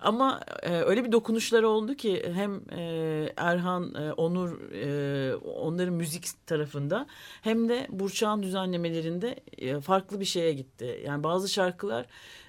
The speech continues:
Ee, bu haliyle bence mükemmel oldu.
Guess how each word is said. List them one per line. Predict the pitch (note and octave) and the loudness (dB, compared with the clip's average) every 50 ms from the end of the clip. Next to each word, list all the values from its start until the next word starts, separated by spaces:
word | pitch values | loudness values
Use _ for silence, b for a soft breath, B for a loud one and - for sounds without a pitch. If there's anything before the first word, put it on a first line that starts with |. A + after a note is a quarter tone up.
| B | B
Ee, | - D#3 D#3 D#3 D#3 D#3+ F3 | -4 -2 0 0 2 4 4
bu | G#3 G3+ G#3+ | 4 4 6
haliyle | G#3+ G#3 G3 F3+ F3+ E3 E3 G3+ A#3 G3 | 8 8 8 8 6 4 4 4 2 2
bence | F#3+ F#3+ G3+ G3+ G3+ A3 - - - | 2 0 0 0 0 0 0 -2 -4
mükemmel | F#2+ F3 F#3 - - F#3 F#3 F#3+ F3+ E3+ | -8 -8 -4 0 2 2 4 6 6 6
oldu. | D3 C#3 C#3+ C#3 F3 G3 | 6 4 4 6 10 10